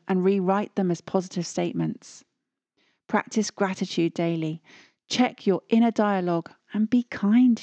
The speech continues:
to yourself. Change your thoughts by changing your language. Practice mindfulness. Learn and grow.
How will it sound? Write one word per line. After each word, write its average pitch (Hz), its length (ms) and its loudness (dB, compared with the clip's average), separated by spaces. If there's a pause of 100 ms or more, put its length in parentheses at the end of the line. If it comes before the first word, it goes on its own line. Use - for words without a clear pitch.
to - 100 -10
yourself. 160 640 -6 (360)
Change 254 400 2
your 247 100 4
thoughts 196 400 -2
by 185 140 -2
changing 190 520 -2
your 180 140 0
language. 175 640 -4 (800)
Practice - 420 -6
mindfulness. 196 880 0 (480)
Learn 185 520 -2 (200)
and 190 140 2
grow. 170 440 0